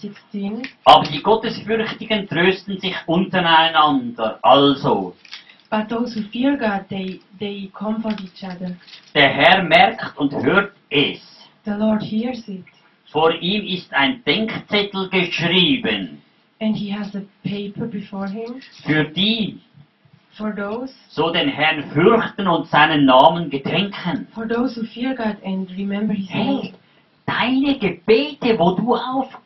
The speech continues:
Speaker 2: gebetet hast, sind aufgeschrieben in einem Buch.
Speaker 1: You rem-, can you imagine the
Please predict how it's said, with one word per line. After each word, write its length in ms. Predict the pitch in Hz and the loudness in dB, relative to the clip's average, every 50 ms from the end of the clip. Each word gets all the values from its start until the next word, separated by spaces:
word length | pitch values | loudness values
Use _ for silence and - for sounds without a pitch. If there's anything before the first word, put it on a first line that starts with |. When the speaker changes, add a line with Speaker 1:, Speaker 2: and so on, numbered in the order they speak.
| _ - _ - _ _ _ | _ -20 _ -20 _ _ _
Speaker 2:
gebetet 640 | 180 175 - - - 220 254 269 269 - 254 240 - - - - | -2 -2 0 2 2 2 2 0 0 -2 -4 -4 -4 -6 -6 4
hast, 300 | - 240 - - - - - | 6 6 6 6 0 -4 -2
sind 240 | 196 214 240 - - - 165 | 0 0 0 -2 -2 2 6
aufgeschrieben 1040 | 233 277 269 - - - 262 262 240 - - 214 240 262 269 262 247 262 240 208 - | 8 8 8 6 2 -2 -2 -2 -2 -2 -4 -2 2 4 4 4 4 2 0 -2 -2
in 200 | 185 208 214 - | -2 -4 -2 0
einem 540 | - - 220 233 233 233 240 240 220 - - - _ | 0 2 2 2 0 2 2 2 2 0 -2 -4 _
Buch. 440 | - 294 311 311 294 240 - - - - - - - - | 4 4 6 6 6 4 4 2 -2 -8 -12 -14 -14 -8
Speaker 1:
You 140 | 220 240 233 | -4 -2 0
rem-, 380 | 233 233 226 226 - 208 208 - | 0 0 -2 -4 -8 -10 -12 -6
can 180 | 240 269 277 | -2 2 2
you 100 | 277 294 | 2 4
imagine 440 | 294 269 247 247 247 - - 262 233 | 2 2 0 0 -2 -2 -4 -2 0
the 100 | 220 208 | 0 0